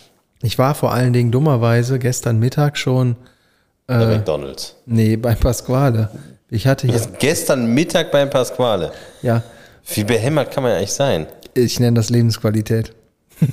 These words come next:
Speaker 1: Nee, ich war, ich war da, weil ich hier Besuch hatte, ähm, und wenn wir hier bei der Arbeit, äh, Besuch haben von außerhalb, dann, dann <laughs> gehen wir gerne zum Pasquale.
Speaker 2: Mhm.
Speaker 1: Mittags und auch manchmal zum frühen Abendessen.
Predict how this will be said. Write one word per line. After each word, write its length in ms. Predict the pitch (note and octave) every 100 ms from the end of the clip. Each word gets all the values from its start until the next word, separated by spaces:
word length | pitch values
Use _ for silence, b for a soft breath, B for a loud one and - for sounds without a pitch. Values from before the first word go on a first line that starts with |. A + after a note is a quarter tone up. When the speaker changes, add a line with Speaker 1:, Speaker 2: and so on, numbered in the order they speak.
| - A3 - B2 D3+ B B -
Speaker 1:
Nee, 200 | C#3+ D3+
ich 180 | B2 -
war, 320 | D3 D3+ -
ich 160 | B2 C3
war 160 | B2+
da, 300 | A#2+ B2 D#3+
weil 200 | C#3 B2+
ich 80 | A#2+
hier 160 | - A#2+
Besuch 380 | A#2 B2 F3
hatte, 380 | - F#3 F#3 F3+ - -
ähm, 440 | C3+ C3 C3 C3 - _ _ _ _ _ - C#3+
und 160 | B2 A2+
wenn 160 | B2+
wir 80 | C3
hier 160 | B2+ A#2+
bei 140 | A#2
der 180 | A#2+ A#2+
Arbeit, 380 | C3 C#3 D3 - B B B B B
äh, 300 | - A#2 A2+
Besuch 380 | A2 A2+ B2 D#3
haben 200 | D#3 D3+
von 180 | D3 C#3
außerhalb, 600 | B2+ D3 - C3 C#3 C3+
dann, 340 | B2 A#2+ B2 - b b b
dann 180 | - A2+
<laughs> 40 | B2
gehen 260 | D3 D3+
wir 120 | B2 F#2
gerne 560 | - C3 C#3 C#3 C#3
zum 220 | - B2+ A#2
Pasquale. 640 | A#2+ - G#2+ G2+ G#2 A2+ - -
Speaker 2:
Mhm. 320 | F2+ E2 A#2 B B B B -
Speaker 1:
Mittags 500 | A#2+ E3 G3+ - - - -
und 220 | C3 C#3+
auch 160 | C3+ B2+
manchmal 360 | C3+ C3+ C#3
zum 180 | B2+ C3
frühen 340 | A#2+ C3+ B2+ C3
Abendessen. 640 | G#2 G#2 - A#2+ -